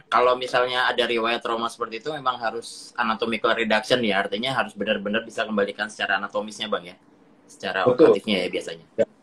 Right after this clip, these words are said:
Speaker 2: <clears throat> Jadi makanya, eh, sakit apapun, bukan ortopedi saja ya, sakit apapun
Speaker 1: Yap.
Speaker 2: diserahkan pada ahlinya masing-masing gitu. Nah, kalau patah
Speaker 1: Setuju,
Speaker 2: tulang,
Speaker 1: Bang.
Speaker 2: ya, diserahkan pada ortopedi, nanti kita,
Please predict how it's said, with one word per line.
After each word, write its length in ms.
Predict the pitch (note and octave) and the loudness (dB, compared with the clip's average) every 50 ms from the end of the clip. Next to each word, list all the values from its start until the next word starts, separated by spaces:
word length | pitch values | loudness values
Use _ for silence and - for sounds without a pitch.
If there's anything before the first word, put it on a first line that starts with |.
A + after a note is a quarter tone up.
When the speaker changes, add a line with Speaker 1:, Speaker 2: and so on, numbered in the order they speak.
| _ - | _ 8
Speaker 2:
<clears throat> 320 | C4+ B3 - - - - A#2+ | 8 8 8 4 0 -4 -4
Jadi 160 | A#2 B2 D3 | -2 -2 0
makanya, 440 | C#3 B2 A#2+ C3+ C3+ C#3+ C#3+ C3 A#2+ A2+ - _ _ _ _ _ _ _ _ _ _ _ _ _ - | -2 0 0 0 0 0 0 -2 -2 -4 -8 _ _ _ _ _ _ _ _ _ _ _ _ _ -4
eh, 840 | G#2+ A#2 A#2+ A#2+ A#2+ A#2+ A#2+ A#2+ A#2+ A#2+ A#2+ A#2+ A#2+ A#2+ A#2+ A#2+ A#2+ A#2+ A#2+ - _ _ _ _ _ _ _ _ _ _ _ _ _ _ _ _ _ _ _ _ _ _ _ _ _ | 0 2 4 4 4 4 4 2 2 2 2 4 4 4 2 0 0 -2 -6 -10 _ _ _ _ _ _ _ _ _ _ _ _ _ _ _ _ _ _ _ _ _ _ _ _ _
sakit 560 | _ - - _ - B2+ B2 - D3 D3 - | _ -20 -20 _ -8 -8 0 0 0 0 0
apapun, 480 | B2 A2+ B2 B2+ B2+ C3+ D3 C#3+ B2+ A#2+ | -2 2 4 4 6 8 8 6 6 4
bukan 260 | A2 G#2+ - G#2+ G#2 F#2+ | 0 0 0 0 0 2
ortopedi 480 | G2 G2 - G#2+ G2+ G#2 G2 G2 G#2+ G#2 | -2 0 0 0 0 0 -2 -2 4 6
saja 240 | C3+ C#3+ C#3 B2+ G#2+ | 6 6 8 6 4
ya, 160 | F#2+ G2 A2 | 4 4 2
sakit 400 | - - A2 - - - B2 - | 0 -2 -8 -6 -2 -4 -4 -2
apapun 340 | G#2+ G2+ G2+ G#2+ G#2+ G#2 G#2 | -2 -2 0 2 2 2 4
Speaker 1:
Yap. 140 | G#2 D3 D3 D3 C3+ - - - - _ _ _ - - - _ _ | 2 2 2 -2 -6 -10 -20 -20 -20 _ _ _ -12 -12 -12 _ _
Speaker 2:
diserahkan 560 | - A2+ A2 - - G#2+ G#2 G#2 - - A2 | -12 -12 -6 -4 -2 -2 -2 -4 -4 -6 -2
pada 560 | - G#2 G2 - G#2 G2 F#2+ F#2+ F#2 F#2 F2+ | -2 -2 0 2 2 2 2 0 -2 -6 -10
ahlinya 240 | - F#2+ F#2+ G2 F#2+ | -12 -12 -12 -14 -12
masing-masing 720 | F#2 - - G2 F#2+ F#2+ G#2 G#2+ - - G2+ F#2 F#2 F2+ F2+ F2+ E2+ E2+ | -12 -12 -12 -12 -10 -6 -4 -4 -4 -4 -6 -8 -8 -8 -14 -18 -20 -20
gitu. 160 | - D#2+ D#2 D2+ - - _ _ _ _ - - - - _ _ | -20 -18 -18 -18 -18 -20 _ _ _ _ -20 -20 -20 -20 _ _
Nah, 120 | - - - | -12 -8 -2
kalau 180 | F#2 F#2 G2 G2 - | 0 0 0 0 -2
patah 240 | F2+ F#2 - G2+ G2 | -4 -4 -4 2 2
Speaker 1:
Setuju, 160 | A#2 A2+ A#2+ | 4 4 6
Speaker 2:
tulang, 200 | A#2+ - A#2+ G#2+ - | 6 8 6 6 4
Speaker 1:
Bang. 80 | F#2+ | -2
Speaker 2:
ya, 40 | - - - _ _ _ _ - - - - _ _ _ _ _ _ - | -6 -6 -18 _ _ _ _ -20 -20 -20 -20 _ _ _ _ _ _ -6
diserahkan 460 | - - - D3 D3+ D3 D#3 D#3+ D#3 | -4 0 2 4 4 4 4 4 4
pada 200 | D#3 D#3 C#3+ C#3+ C#3+ | 4 2 2 4 4
ortopedi, 560 | C#3+ C#3+ - D3+ D3 C#3 C#3 C#3 C#3 D#3+ D3+ | 4 4 2 2 2 2 0 2 2 2 2
nanti 200 | C3+ B2+ B2 C3+ C3+ | 2 -2 -4 -4 -8
kita, 480 | C3 B2+ A#2+ - A#2 A#2 A2+ A2+ A#2 | -8 -10 -6 -4 -2 0 0 -2 -4